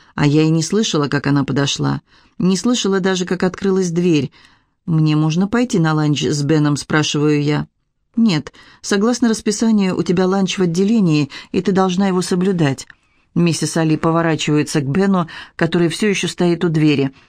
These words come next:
«Извини, Кайла сейчас занята». Он машет мне и уходит.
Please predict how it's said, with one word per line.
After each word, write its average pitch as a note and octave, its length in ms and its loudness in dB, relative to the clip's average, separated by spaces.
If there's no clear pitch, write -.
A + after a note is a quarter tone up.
«Извини, F3 480 0
Кайла F#3 300 0
сейчас F3 320 -2
занята». E3 580 0
Он D3+ 180 4
машет D3 340 0
мне D#3+ 220 2
и E3 40 0
уходит. E3 580 -2